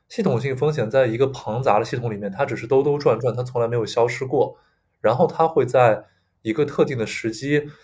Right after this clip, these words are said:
挑一个风险敞口已经过了它忍耐程度的这么一个东西。或者大家可以想，想成这个世界是一个特别大的平台，这个平台呢，有各种各样的缺口、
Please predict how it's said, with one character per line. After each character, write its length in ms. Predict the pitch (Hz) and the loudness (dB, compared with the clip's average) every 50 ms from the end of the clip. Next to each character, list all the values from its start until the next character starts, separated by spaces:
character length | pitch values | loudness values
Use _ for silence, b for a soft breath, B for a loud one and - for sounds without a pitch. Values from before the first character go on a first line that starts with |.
| B B B _ | B B B _
挑 300 | - - - 175 170 170 | -8 2 4 6 6 6
一 120 | 143 113 | 4 2
个 280 | 110 131 131 117 107 107 | 4 6 8 8 8 6
风 240 | 104 - 156 165 170 | 4 2 0 0 0
险 200 | - 131 110 107 | 0 0 -2 -2
敞 280 | 107 - - 113 123 | -4 -4 -4 -2 -2
口 200 | 131 127 131 127 | -2 0 0 0
已 80 | 117 104 | 0 0
经 220 | - - 117 120 | -2 -4 -6 -4
过 200 | 123 - 175 147 | 2 6 8 8
了 120 | 113 107 101 | 8 6 2
它 220 | - - - 127 | -2 0 0 2
忍 200 | 123 123 110 98 | 2 2 -2 -2
耐 140 | 110 117 117 | -2 -4 -4
程 320 | 110 - - - 104 113 | -4 -6 -10 -12 -12 -6
度 180 | 127 190 185 131 | -2 0 0 2
的 240 | - - - 123 - _ _ _ _ _ _ _ _ - | 2 0 -2 -4 -6 _ _ _ _ _ _ _ _ -4
这 100 | - 127 | -2 -2
么 100 | 107 104 | -2 -2
一 120 | 101 101 | -4 -2
个 340 | 104 110 104 98 98 - _ _ | 0 0 0 0 -2 -10 _ _
东 160 | - 117 120 120 | -8 -6 -4 -4
西。 240 | 123 120 104 B B B B B B | -4 -6 -8 B B B B B B
或 120 | _ 180 | _ 2
者 60 | 165 | 4
大 180 | 147 147 151 156 | 4 6 4 4
家 80 | 160 156 | 4 4
可 140 | - 147 | 2 0
以 80 | 143 151 | -2 -2
想， 240 | - - 101 104 98 | -2 -4 -4 -6 -4
想 180 | - 113 104 | -6 -6 -6
成 300 | 98 98 107 110 123 127 B B B B B B B _ | -6 -6 -6 -6 -6 -8 B B B B B B B _
这 100 | - 185 | 2 2
个 80 | 147 131 | 2 2
世 140 | - - | 2 2
界 120 | 143 139 127 | 2 2 2
是 120 | 123 120 | 2 2
一 40 | 107 | -2
个 60 | 113 | -4
特 160 | - - - | -2 -2 2
别 100 | 110 110 | 2 2
大 220 | 117 151 143 127 110 | 4 4 4 2 4
的 320 | 98 110 110 123 - - - _ _ | 2 2 2 0 0 -4 -8 _ _
平 160 | - - 123 | -10 -6 -6
台， 440 | 123 120 110 104 104 113 120 123 B B B B _ | -4 0 2 2 2 2 0 -4 B B B B _
这 100 | - 156 | 2 2
个 60 | 135 | 2
平 180 | - - 135 135 | 2 0 -4 -6
台 180 | 127 117 107 | -2 0 0
呢， 300 | 110 127 127 120 110 107 123 | 2 4 6 6 4 4 2
有 140 | 117 110 104 | 0 0 2
各 180 | - - 147 123 | 4 4 4 4
种 180 | 120 113 104 | 4 0 -2
各 100 | 95 135 | 0 2
样 180 | 127 123 117 110 | 2 2 2 0
的 200 | 107 107 123 - - _ _ _ | -2 -4 -4 -6 -12 _ _ _
缺 220 | - - - 143 | -4 0 0 0
口、 300 | 139 135 - - - - | 0 0 -6 -10 -12 -16